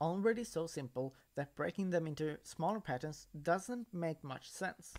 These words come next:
Instead, we could treat the image itself as the input patterns from which we find combinations. We would flatten the input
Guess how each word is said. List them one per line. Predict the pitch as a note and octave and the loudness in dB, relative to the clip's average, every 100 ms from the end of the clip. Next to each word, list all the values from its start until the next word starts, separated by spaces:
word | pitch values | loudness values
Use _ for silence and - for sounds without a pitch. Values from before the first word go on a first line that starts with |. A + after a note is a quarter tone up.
| - _ _ _ _ _ - - | -18 _ _ _ _ _ -20 -8
Instead, | D3 C3 - A#3 A3+ - | -8 -6 2 2 2 -2
we | D3+ | -2
could | D3 - | -2 -4
treat | - G#3+ C4+ - | 0 0 0 -6
the | - D#3+ | -4 0
image | F3 G3+ G#3 | 2 0 -2
itself | F#3 - C#3 A#2+ - | -6 -2 0 0 -2
as | C#3+ - | -8 -6
the | - | -4
input | F3 G#3 A#3 A#3 | 0 2 0 -2
patterns | - C#3+ - C3+ | -2 -2 -2 -8
from | - C#3 C3+ | -6 -6 -2
which | G3 - - | -4 -6 -6
we | D3+ | -4
find | C#3 - C#3+ D3 | -2 0 0 -2
combinations. | D#3 D#3+ G#3+ G#3+ - - - _ _ _ _ _ _ _ _ _ _ _ _ _ - - - - - | -4 -2 -2 -4 -10 -18 -20 _ _ _ _ _ _ _ _ _ _ _ _ _ -20 -20 -20 -18 -4
We | D#3 | -2
would | C#3 C#3 C3+ | 0 -2 -4
flatten | - G3+ A#3 B3 A#3 | -2 2 2 2 -2
the | A#3 | 0
input | D3+ C3+ C#3 | -2 -2 -4